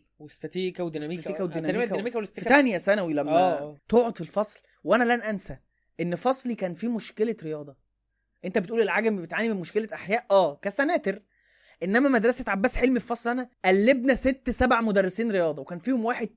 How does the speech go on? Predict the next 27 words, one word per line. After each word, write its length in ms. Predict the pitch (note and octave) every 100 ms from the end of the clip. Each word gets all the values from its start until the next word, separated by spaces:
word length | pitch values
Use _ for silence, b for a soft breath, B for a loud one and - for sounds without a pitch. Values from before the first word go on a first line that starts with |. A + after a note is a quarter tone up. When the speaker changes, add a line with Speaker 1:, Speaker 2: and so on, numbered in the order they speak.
| _ _
Speaker 2:
طبق 280 | B3+ B3+ -
الأصل 380 | F#3+ A3+ - F#3+
طلعت 240 | G#3 G3+
زكريا، 380 | D#3+ D#3+ C#3+ C3 _ _
كان 100 | -
شرحه 300 | F3+ C#4 C#4
حلو 220 | C#4 C#4 A#3+
قوي 140 | A#3
ودمه 260 | G#3+ B3+ A#3
خفيف، 300 | F#3 F#3 D#3+
جه 180 | F#3+
مرة 380 | B3+ C4 C4 C#4
وما 220 | F#3 F#3
جاش 180 | F#3+ -
تاني. 240 | D3 C3+ - _ _ _ _ _ _ -
إني 300 | A3+ A#3 A#3+
يع-، 240 | G#3+ G3+
عارف، 240 | D3+ A3
إحنا، 240 | B3+ B3+ A#3 -
إحنا 160 | B3 G#3
الفصل 320 | G3 B3 B3+
اللي 80 | G#3+
ما 40 |
بيعيش 320 | F3 F3 F#3 F3+
لناش 240 | G#3+ A3
مدرس 300 | G3+ G3 -
رياضة. 380 | D3+ C3+ _